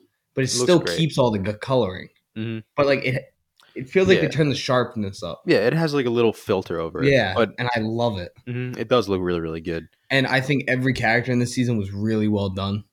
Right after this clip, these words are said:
Speaker 2: Mm-hmm.
Speaker 1: And it never felt like that any character wasn't, like, I was never a character I was like, "Oh my God, can we just stop this person? Go back to the other storyline." I liked every storyline. I liked every character. There were a lot of good twists to this season and just a lot of good moments.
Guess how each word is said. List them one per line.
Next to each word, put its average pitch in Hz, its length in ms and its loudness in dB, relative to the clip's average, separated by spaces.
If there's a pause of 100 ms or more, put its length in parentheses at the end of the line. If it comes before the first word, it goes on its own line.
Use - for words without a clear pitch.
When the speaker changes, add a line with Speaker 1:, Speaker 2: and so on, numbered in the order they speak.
(160)
Speaker 2:
Mm-hmm. 104 200 -12 (240)
Speaker 1:
And 110 220 -2
it 110 240 -2
never 123 260 2
felt 117 260 0
like 107 260 0
that 107 200 -4
any 113 200 -2
character 104 680 -2
wasn't, 104 540 -4 (680)
like, 131 180 0
I 143 80 2
was 139 160 -2
never 151 240 2
a - 40 2
character 123 300 0
I - 20 -2
was 101 80 -4
like, 101 100 -2
"Oh 101 40 -4
my 101 100 -4
God, 95 240 -4
can 101 100 -6
we 92 40 -4
just 95 160 -8
stop 95 340 -8
this 98 120 -8
person? 104 280 -8
Go 107 120 -2
back 107 200 0
to 107 60 -12
the 104 100 -4
other 98 180 -6
storyline." 92 560 -10 (360)
I 147 60 0
liked 165 160 4
every 147 180 2
storyline. 131 640 2
I 110 60 -8
liked 110 160 -2
every 107 120 0
character. 107 560 0 (240)
There 127 80 0
were 135 80 4
a 120 60 2
lot 117 180 2
of 117 100 2
good 110 160 -2
twists - 400 -4
to 113 60 -8
this 113 200 -4
season 120 380 0 (640)
and 110 280 -2
just 123 240 -6 (180)
a 127 60 -4
lot 151 140 6
of 156 60 2
good 147 120 2
moments. 135 540 2